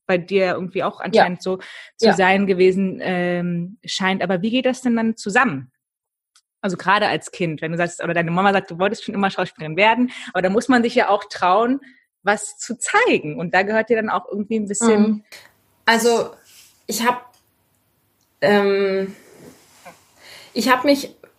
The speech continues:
Speaker 2: glaub ich, schon als Kind irgendwie sehr danach gesehnt, ähm, frei zu sein. Irgendwie jetzt,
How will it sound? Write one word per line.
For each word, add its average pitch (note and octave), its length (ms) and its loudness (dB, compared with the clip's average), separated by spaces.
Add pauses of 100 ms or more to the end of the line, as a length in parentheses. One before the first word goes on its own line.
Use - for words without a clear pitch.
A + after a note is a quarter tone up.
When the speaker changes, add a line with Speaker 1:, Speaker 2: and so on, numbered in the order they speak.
(100)
Speaker 2:
glaub A3 320 4
ich, B3 160 -2
schon B3 260 2
als A3 300 -2
Kind D4 420 2
irgendwie A3 440 0
sehr G#3 400 2
danach G#3+ 420 0
gesehnt, A3+ 1000 -2
ähm, F#3+ 840 -2 (1900)
frei F#3+ 680 4
zu G#3+ 240 -2
sein. D#3+ 600 -4 (240)
Irgendwie G#3 600 0
jetzt, - 560 0